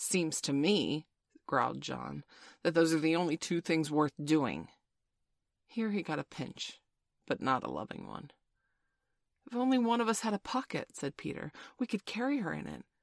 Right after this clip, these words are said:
However, they had set off on such a hurry that there was not a pocket between the four of them. He had a happy idea. John's hat!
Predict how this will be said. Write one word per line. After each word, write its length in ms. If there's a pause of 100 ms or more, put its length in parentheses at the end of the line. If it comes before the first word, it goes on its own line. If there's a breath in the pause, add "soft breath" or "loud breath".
(640)
However, 520 (140)
they 80
had 160
set 180
off 140
on 100
such 240
a 60
hurry 380
that 160
there 100
was 120
not 160
a 60
pocket 380
between 260
the 80
four 300
of 100
them. 240 (1040)
He 120
had 180
a 100
happy 300
idea. 480 (560)
John's 380
hat! 400